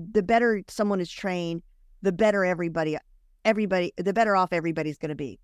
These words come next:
That's a hundred percent undeniable. So I just found a really good Pinterest course, and I asked one person on my team, "Hey, do you wanna, do you wanna be the Pinterest person?" She, she said, "Yes." And, um, and so she learned it, she,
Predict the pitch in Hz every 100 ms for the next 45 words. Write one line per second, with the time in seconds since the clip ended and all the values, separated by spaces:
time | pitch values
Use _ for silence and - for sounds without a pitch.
0 | _ - 185 - 180 185 170 170 160 147
1 | 139 131 113 - - - 269 262 202 180
2 | 175 _ _ _ _ _ _ - 240 330
3 | 320 302 240 254 247 202 170 214 226 190
4 | - - 151 156 - 185 156 175 185 196
5 | - _ _ _ 185 180 196 165 190 196
6 | 185 170 160 - 196 175 185 175 185 185
7 | 175 165 160 - _ _ - 180 190 175
8 | 156 175 160 - 175 165 160 - 160 160
9 | 160 - - - 220 190 151 208 226 -
10 | _ - _ - 214 220 208 202 196 190
11 | _ _ _ - - 220 220 240 - 240
12 | 175 170 220 262 254 247 - - 214 196
13 | 170